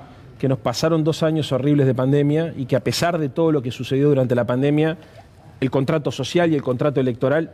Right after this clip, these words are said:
no se incumplió. Apostamos a la producción, apostamos al empleo, apostamos a la redistribución del ingreso, apostamos a asistir primero a los más humildes y a los más desfavorecidos.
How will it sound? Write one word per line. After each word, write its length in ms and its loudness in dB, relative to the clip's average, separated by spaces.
no 120 2
se 120 -4
incumplió. 480 0
Apostamos 560 -2
a 60 0
la 80 0
producción, 640 -2
apostamos 500 -2
al 120 0
empleo, 500 0
apostamos 540 -2
a 60 -2
la 80 0
redistribución 640 -2
del 100 2
ingreso, 480 0
apostamos 520 0
a 20 0
asistir 320 0
primero 380 4
a 20 2
los 140 0
más 200 -2
humildes 540 0
y 80 -6
a 40 0
los 100 2
más 140 2
desfavorecidos. 760 0